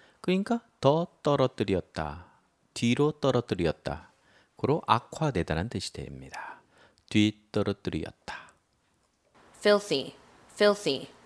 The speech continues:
Speaker 1: 불결한. filthy는 불결한 이런 뜻이 됩니다. 잘 기억이 나지 않으면 fill은 채운다라고 외우고 뒤에 나온 th를 때라고 연상을 하세요. 그래서 때로 채우는 거, 더러운 거라고 외우면 되겠습니다. 근데 filthy 옆에다가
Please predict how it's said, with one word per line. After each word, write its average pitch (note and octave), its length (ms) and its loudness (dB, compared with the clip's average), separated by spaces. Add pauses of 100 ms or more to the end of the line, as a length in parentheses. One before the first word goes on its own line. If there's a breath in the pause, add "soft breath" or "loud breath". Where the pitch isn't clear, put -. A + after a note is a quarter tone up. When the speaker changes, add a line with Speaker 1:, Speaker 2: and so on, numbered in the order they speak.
(120)
Speaker 1:
불결한. A2+ 840 2 (560 soft breath)
filthy는 A#2 840 2 (360)
불결한 G#2+ 680 2
이런 E2 200 -2
뜻이 - 220 -10
됩니다. D2+ 600 -8 (140)
잘 A#2+ 320 -4
기억이 A2+ 280 2
나지 G2 240 0
않으면 E2 420 -4 (120)
fill은 A#2+ 500 -2
채운다라고 C3 720 -2
외우고 F2+ 460 -2 (380 loud breath)
뒤에 G#2+ 200 4
나온 G2+ 300 0
th를 A#2+ 480 0
때라고 C3+ 520 -2
연상을 F2+ 380 -2
하세요. D2+ 320 -10
그래서 D#2+ 380 -6
때로 F#2+ 280 2
채우는 A2+ 520 -4
거, D#2 180 -4
더러운 G2+ 440 -2
거라고 D#2+ 300 -6
외우면 F2 300 -2
되겠습니다. D#2+ 560 -8 (440 loud breath)
근데 D#3+ 240 2
filthy C#3 760 2
옆에다가 G#2 600 -2